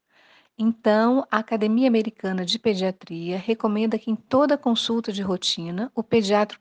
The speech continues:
pergunte sobre o sono para detectar um possível distúrbio. Além disso, a respiração bucal, ela vai alterar o crescimento do sistema estomatognomático. Esse sistema,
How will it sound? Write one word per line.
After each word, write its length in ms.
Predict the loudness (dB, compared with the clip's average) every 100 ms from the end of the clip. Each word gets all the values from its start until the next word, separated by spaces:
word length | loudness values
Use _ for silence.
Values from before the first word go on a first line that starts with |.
| -2
pergunte 800 | -2 0 -2 -2 -2 -2 -6 -8 _ _ _
sobre 380 | -2 0 4 2
o 60 |
sono 420 | 2 2 2 0
para 240 | 0 0 0
detectar 560 | -2 -6 -8 -2 0
um 60 | 0
possível 480 | -4 -6 -4 -4 -4
distúrbio. 920 | -2 -4 -4 -6 -8 -8 -12 -20 -20 _ _ _
Além 340 | 0 2 2
disso, 720 | 0 0 2 2 0 -2 -4 -12
a 80 | -6
respiração 680 | -2 -2 -2 -2 -4 -4 -8
bucal, 600 | -8 -12 -6 -4 -4 -8 -18 _ _ _ _ -18
ela 320 | -2 0 2 0
vai 260 | 0 0
alterar 680 | -2 -2 -2 0 -2 -4 -8 _ _ _ -14
o 60 |
crescimento 600 | -4 -2 -2 -2 -2 -4
do 100 | -4
sistema 560 | -4 0 0 0 -4 -4
estomatognomático. 1500 | -2 -4 0 0 0 -2 -4 -2 -2 0 -4 -2 -4 -4 -14 _ _ _ _ _
Esse 240 | 0 0
sistema, 840 | -6 -2 -2 -2 -4 -2 -4 -6